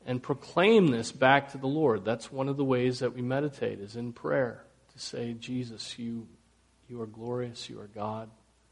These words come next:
I worship you, I bow down before you." And so that's what we do, um, to get to know him. But study the Scriptures. Let's pray. Father, we praise you. We thank you that, that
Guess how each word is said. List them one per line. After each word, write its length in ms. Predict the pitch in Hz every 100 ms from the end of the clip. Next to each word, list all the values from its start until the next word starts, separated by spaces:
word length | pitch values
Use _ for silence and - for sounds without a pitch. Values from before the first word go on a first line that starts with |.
| _ _ _ _
I 60 | 104
worship 480 | 107 120 - 120 117
you, 160 | 113
I 80 | 101
bow 460 | 98 104 110 107 101 113
down 340 | 104 110 110
before 340 | 104 - 107 101
you." 140 | 101 _ _ _ _ _ _ _ -
And 120 | 104
so 120 | 113
that's 260 | 117 120 -
what 140 | -
we 100 | 120
do, 400 | 117 123 113 104 - _ _ 117
um, 340 | 107 101 98 95 -
to 100 | 110
get 180 | 107
to 100 | -
know 200 | 107 107
him. 240 | 104 101 95
But 140 | 98
study 460 | - - 123 127 135
the 100 | 135
Scriptures. 960 | 127 - 131 123 - 107 92 - - _ _ _ _ _ _ _ - - _ -
Let's 180 | 127 -
pray. 300 | - 95 - - -
Father, 300 | - 135 131
we 120 | 120
praise 560 | 117 - 151 156 160 131
you. 140 | 143
We 80 | 127
thank 460 | 117 160 156 151 147
you 80 | 135
that, 480 | 120 117 - -
that 240 | 127 123